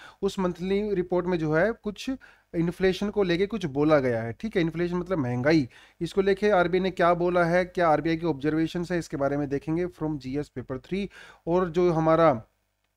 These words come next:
एडिटोरियल रहेगा, that would be about the post pandemic doctors, ठीक है, ये आज का एडिटोरियल है, थोड़ा इसके बारे में हम लोग डिस्कशन करेंगे। लेकिन एक एडिटोरियल मैंने जो है वो द हिंदू से भी लिया हुआ है, अच्छा एडिटोरियल था।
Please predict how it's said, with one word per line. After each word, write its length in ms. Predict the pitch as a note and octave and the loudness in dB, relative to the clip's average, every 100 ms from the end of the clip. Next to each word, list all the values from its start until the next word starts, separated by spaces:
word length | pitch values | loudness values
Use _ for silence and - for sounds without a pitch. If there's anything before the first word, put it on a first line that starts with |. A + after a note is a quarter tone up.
| _ _ _ | _ _ _
एडिटोरियल 440 | D#3+ D#3+ E3 F#3+ G3 | 0 0 4 2 4
रहेगा, 260 | F#3 E3 F3+ | 4 4 4
that 240 | E3+ D#3+ | 4 2
would 140 | E3 E3 | 0 0
be 120 | E3+ | 0
about 220 | D3+ D3+ | 2 2
the 80 | F3+ F3+ | 2 0
post 440 | E3+ E3+ F#3+ - - | 0 2 0 -2 -2
pandemic 500 | D3+ D3+ D#3 D#3+ F3 C3 | 0 2 2 2 -2 -2
doctors, 480 | C3+ - E3+ C3 - - _ _ _ | -2 0 0 0 -2 -18 _ _ _
ठीक 120 | F3 | -4
है, 80 | F3+ | 2
ये 80 | F3 | 2
आज 240 | D3+ C#3 - | 4 2 0
का 120 | E3 | -2
एडिटोरियल 340 | D3+ D#3 D3+ | -2 -2 -2
है, 60 | F3 | -2
थोड़ा 220 | D3 C#3+ | -2 -4
इसके 220 | C#3+ - | -4 -6
बारे 160 | C3+ C3+ | -6 -2
में 80 | D3 | -2
हम 100 | D3 | -2
लोग 120 | D3 | -4
डिस्कशन 380 | C3+ - D3+ D#3+ | -8 -10 -8 -4
करेंगे। 380 | D#3 D#3+ F#3+ G#3+ - - - | -2 0 0 -2 -8 -20 -6
लेकिन 280 | F3 F#3+ A3 | -2 0 0
एक 380 | G3 G3+ G#3+ G#3 | 4 6 6 2
एडिटोरियल 400 | F#3 F#3 F#3 F#3 | 0 0 0 0
मैंने 260 | F3 E3 D#3+ | 0 0 0
जो 100 | D#3 | 2
है 100 | D#3+ | 0
वो 140 | F3+ | 0
द 180 | D#3+ E3 | 0 -2
हिंदू 300 | C#3+ D#3 D#3 | 0 -2 -2
से 160 | E3+ F#3+ | -2 -4
भी 120 | F3 | -4
लिया 200 | C#3+ D#3 | -2 0
हुआ 240 | D3+ D#3 D3+ | 0 2 2
है, 200 | F3+ G#3 - _ - - | 0 -4 -14 _ -14 -8
अच्छा 340 | - - G3 | -8 -4 -2
एडिटोरियल 440 | F#3 F3+ F#3 G3 G3 | 0 0 0 0 0
था। 200 | F#3 | -2